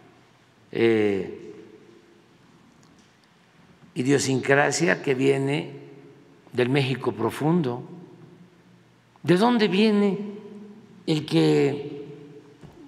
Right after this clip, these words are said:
la familia mexicana sea tan solidaria y fraterna? Pues, eh,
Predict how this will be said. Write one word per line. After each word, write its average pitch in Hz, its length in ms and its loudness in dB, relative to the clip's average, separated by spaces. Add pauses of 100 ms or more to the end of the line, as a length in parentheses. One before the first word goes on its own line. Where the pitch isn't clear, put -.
(120)
la 147 180 2
familia 170 480 4
mexicana 160 680 2 (680)
sea 165 280 4
tan 151 180 4
solidaria 151 560 4
y - 20 4
fraterna? 147 580 0 (1120)
Pues, 110 260 -8
eh, 95 200 -6